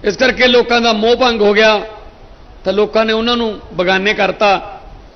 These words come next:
ਅੱਜ ਜਿੱਥੇ ਮਰਜ਼ੀ ਰਹਿਣ, ਮੈਂ ਉਹਨਾਂ ਬਾਰੇ ਜ਼ਿਆਦਾ ਨਹੀਂ ਬੋਲਦਾ, ਕਿਉਂਕਿ ਉਹਨਾਂ ਬਾਰੇ ਬੋਲਣਾ ਟਾਈਮ ਖਰਾਬ ਕਰਨ ਵਾਲੀ ਗੱਲ ਹੀ ਹੈ। ਆਪਾਂ ਗੱਲਾਂ ਕਰੀਏ ਤਰੱਕੀ ਦੀਆਂ, ਬਾਰਾਂ ਸੌ ਬੰਦੇ ਨੂੰ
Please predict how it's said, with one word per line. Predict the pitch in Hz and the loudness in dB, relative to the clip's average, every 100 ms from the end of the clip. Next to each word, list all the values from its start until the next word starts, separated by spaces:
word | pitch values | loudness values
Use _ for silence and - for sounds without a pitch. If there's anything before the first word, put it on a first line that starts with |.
| - - - - - - 196 | -20 -20 -20 -20 -18 -6 -4
ਅੱਜ | |
ਜਿੱਥੇ | 190 226 226 | -4 -2 -2
ਮਰਜ਼ੀ | 233 226 208 | 0 -2 0
ਰਹਿਣ, | 233 233 226 | 0 0 -2
ਮੈਂ | 220 214 | -2 -2
ਉਹਨਾਂ | 214 208 208 | -2 -2 0
ਬਾਰੇ | 214 208 | 2 2
ਜ਼ਿਆਦਾ | 190 185 196 | 2 2 0
ਨਹੀਂ | 190 | 0
ਬੋਲਦਾ, | 190 180 185 170 - - - - - - | 0 0 0 -4 -14 -20 -20 -20 -20 -12
ਕਿਉਂਕਿ | 190 180 202 196 180 175 | -8 -2 0 0 -4 -6
ਉਹਨਾਂ | 196 220 | -4 -2
ਬਾਰੇ | 220 208 | 0 0
ਬੋਲਣਾ | 180 190 190 | 0 -2 -2
ਟਾਈਮ | 185 190 180 | -2 -2 0
ਖਰਾਬ | 165 165 170 | 2 2 2
ਕਰਨ | 160 | 0
ਵਾਲੀ | 151 151 | 0 0
ਗੱਲ | 139 | 0
ਹੀ | 123 107 | 0 -2
ਹੈ। | 95 - - - - - - - - - - - - | -6 -14 -20 -20 -20 -20 -20 -20 -20 -20 -20 -14 -8
ਆਪਾਂ | 156 233 | -2 0
ਗੱਲਾਂ | 220 220 226 | 2 2 2
ਕਰੀਏ | 233 233 240 | 2 2 2
ਤਰੱਕੀ | 214 208 233 233 | 2 0 0 0
ਦੀਆਂ, | 240 240 214 - - - - - - - - - - | 2 2 0 -8 -18 -20 -20 -20 -20 -20 -20 -20 -2
ਬਾਰਾਂ | 233 254 277 285 | 2 4 4 4
ਸੌ | 262 285 277 | 2 2 4
ਬੰਦੇ | 269 262 254 262 | 2 0 2 2
ਨੂੰ | 254 254 247 233 | 2 0 -4 -8